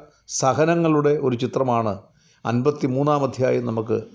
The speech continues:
ഏഹ്, പഠിക്കുവാനായിട്ട് സാധിക്കുന്നത്. അതിൽ ആദ്യത്തെ രണ്ട് വാക്യം നമ്മൾ പഠിക്കുമ്പോൾ ഈ ദൈവത്തിൻ്റെ ദാസൻ വേഷത്തിൽ മനുഷ്യനായി വിളങ്ങി എന്ന് പറയുന്ന ആ ഒരു യാഥാർത്ഥ്യം വെളിപ്പെടുത്തുകയാണ്. ഞങ്ങൾ കേൾപ്പിച്ചത് ആര് വിശ്വസിച്ചിരിക്കുന്നു?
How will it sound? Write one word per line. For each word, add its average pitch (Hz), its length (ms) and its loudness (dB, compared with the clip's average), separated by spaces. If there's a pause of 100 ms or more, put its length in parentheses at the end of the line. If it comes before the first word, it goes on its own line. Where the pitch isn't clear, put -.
(340)
ഏഹ്, 104 200 2
പഠിക്കുവാനായിട്ട് 107 600 -2
സാധിക്കുന്നത്. 92 580 -8 (500)
അതിൽ 160 180 2
ആദ്യത്തെ 175 460 4
രണ്ട് 165 260 2
വാക്യം 160 340 4
നമ്മൾ 135 200 2
പഠിക്കുമ്പോൾ 104 520 0 (540)
ഈ 143 140 2 (100)
ദൈവത്തിൻ്റെ 180 640 4
ദാസൻ 151 400 2 (120)
വേഷത്തിൽ 175 760 2 (160)
മനുഷ്യനായി 165 640 2
വിളങ്ങി 151 420 2 (160)
എന്ന് 139 180 0
പറയുന്ന 123 360 2 (560)
ആ 131 180 2
ഒരു 156 240 4 (140)
യാഥാർത്ഥ്യം 131 540 2
വെളിപ്പെടുത്തുകയാണ്. 110 760 0 (420)
ഞങ്ങൾ 127 280 0
കേൾപ്പിച്ചത് 147 680 0 (160)
ആര് 139 220 2
വിശ്വസിച്ചിരിക്കുന്നു? 135 800 -2